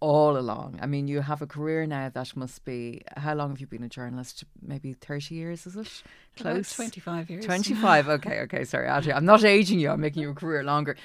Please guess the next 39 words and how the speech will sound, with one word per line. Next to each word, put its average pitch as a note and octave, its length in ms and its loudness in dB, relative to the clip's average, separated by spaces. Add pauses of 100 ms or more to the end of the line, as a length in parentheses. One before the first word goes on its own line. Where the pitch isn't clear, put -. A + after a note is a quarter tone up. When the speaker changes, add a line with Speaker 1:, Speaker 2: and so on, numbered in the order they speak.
(200)
Speaker 1:
Did, - 320 -10
did D3 200 -6
you D3+ 60 -2
have E3+ 280 -4
a F3+ 40 -4
reluctance D3 760 -4 (180)
because D3+ 560 -2
you D#3 80 -6
were C3 160 -8
a A#2+ 60 -8
journalist A#2 680 -10 (300)
to D#3+ 140 -8
write C#3 260 0
about B2+ 240 -10
yourself? C3+ 460 -10
Is C#3+ 160 -10
that - 180 -4
why C#3+ 160 -6
it C3 140 -10
took D3 360 -10
you B2+ 220 -8 (320)
until C3 580 -6 (120)
five C#3 320 -6
years C3+ 300 -6
ago B2+ 200 -10
to C3 160 -12
really C3 260 -10
sit C3 200 -14
down B2+ 320 -8
and B2 100 -8
start - 240 -14
writing B2+ 400 -12
them? A#2 220 -10 (2250)
Speaker 2:
Well, A3+ 480 -4
uh, G#3 120 -6
you G#3+ 200 -6
know, G3+ 140 -2
as F#3+ 120 -2
other, G3 260 -4